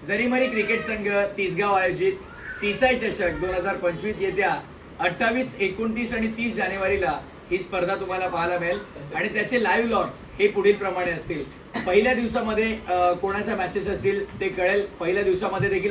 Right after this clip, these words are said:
आठ संघ आणि दुसऱ्या दिवसा आणि तिसऱ्या दिवसामध्ये आठ आठ संघ प्रत्येकी दिवशी ग्रामीण पोलमधून खेळवले जातील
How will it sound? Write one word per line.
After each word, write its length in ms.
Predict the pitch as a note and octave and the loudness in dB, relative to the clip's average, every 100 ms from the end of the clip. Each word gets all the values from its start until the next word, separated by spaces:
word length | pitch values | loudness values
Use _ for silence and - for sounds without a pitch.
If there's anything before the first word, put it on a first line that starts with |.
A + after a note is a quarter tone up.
| - | 0
आठ 200 | F#3+ G#3 | 0 0
संघ 240 | G#3+ F#3+ | -4 -4
आणि 380 | G3+ G3 G3 F3+ - - - | 0 0 -2 -6 -10 -14 -4
दुसऱ्या 360 | F3+ F3+ A#3 G#3+ | -2 0 0 0
दिवसा 240 | A3 A#3 | 0 0
आणि 160 | A3+ G3+ | 0 0
तिसऱ्या 280 | F#3+ G#3 | -2 0
दिवसामध्ये 360 | G3+ G#3 G3+ G3+ | 0 0 0 0
आठ 200 | F3+ G#3 | 0 0
आठ 140 | G3+ | -4
संघ 240 | G#3 G3+ G#3 | -4 -6 -4
प्रत्येकी 360 | F#3 F3+ F#3+ | -2 -2 0
दिवशी 240 | F#3 F3+ A3 | 0 0 0
ग्रामीण 380 | F3+ E3+ G3+ G#3+ | -2 -2 -2 -4
पोलमधून 460 | G#3 G3 G3 G3+ | -4 -4 -4 -2
खेळवले 300 | F3+ F3+ G3 | 0 2 2
जातील 320 | F3 D#3+ F3+ | -2 -2 -4